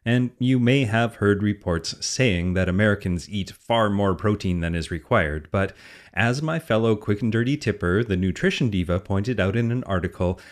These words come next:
well, that isn't exactly true, and I'll link to her article in the show notes for this episode over at quick and dirty tips dot com slash get fit guy. Now, most Americans are not doing things like tearing muscle down under a barbell every single day.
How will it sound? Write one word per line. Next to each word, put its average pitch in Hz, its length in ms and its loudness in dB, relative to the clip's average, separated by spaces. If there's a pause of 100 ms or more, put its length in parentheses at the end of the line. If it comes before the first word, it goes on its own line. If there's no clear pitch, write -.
(220)
well, 165 280 -2
that 127 260 2
isn't 117 280 2
exactly 90 480 0
true, 78 360 -2
and 73 260 -10
I'll 120 240 0
link 151 220 0
to 135 140 0
her 95 200 0
article 87 640 -2
in 117 260 2
the 117 60 0
show 92 260 2
notes 87 400 -2
for 104 320 0
this 107 300 0
episode 82 580 -4
over 87 300 -2
at 80 160 -6
quick 110 200 -4
and 120 120 0
dirty 113 240 0
tips - 320 -4
dot 90 280 -2
com 82 360 -4
slash 80 520 -4
get 85 300 -6 (220)
fit 90 360 -6
guy. 82 340 -2 (680)
Now, 82 220 -2 (100)
most 147 480 2
Americans 104 720 0
are 160 260 0
not 226 480 0
doing 170 300 2
things 135 360 2
like 113 300 2
tearing 104 400 0
muscle 98 420 -2
down 95 400 0
under 92 300 2
a 87 80 2
barbell 78 640 0
every 73 200 -8
single 78 340 -6
day. 73 300 -6